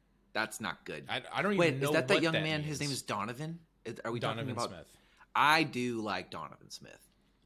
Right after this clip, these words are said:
Speaker 1: I'm excited. Are we playing against him? Is that what you're saying?
Speaker 2: Yes. He will be, he will be playing for Houston, al-, allegedly, if he's
Speaker 1: Him and
Speaker 2: healthy.
Speaker 1: Daniel Taniel Daniels, they may need to just go two quarterbacks.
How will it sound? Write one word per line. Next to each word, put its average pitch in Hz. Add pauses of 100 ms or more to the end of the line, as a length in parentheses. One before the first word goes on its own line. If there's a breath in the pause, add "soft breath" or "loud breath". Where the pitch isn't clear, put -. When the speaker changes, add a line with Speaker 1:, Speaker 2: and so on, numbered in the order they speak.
Speaker 1:
I'm 107
excited. 95
Are 110
we 139
playing 180
against 117
him? 180
Is -
that 143
what 143
you're 156
saying? 175 (840)
Speaker 2:
Yes. - (240)
He 113
will 110
be, 104
he 107
will 110
be 107
playing 95
for -
Houston, 82 (200)
al-, 110
allegedly, 87
if 73
he's - (160)
Speaker 1:
Him 135
and -
Speaker 2:
healthy. 117
Speaker 1:
Daniel 113
Taniel 110
Daniels, 107
they 123
may 131
need 110
to 95
just 87
go 90
two 90
quarterbacks. 78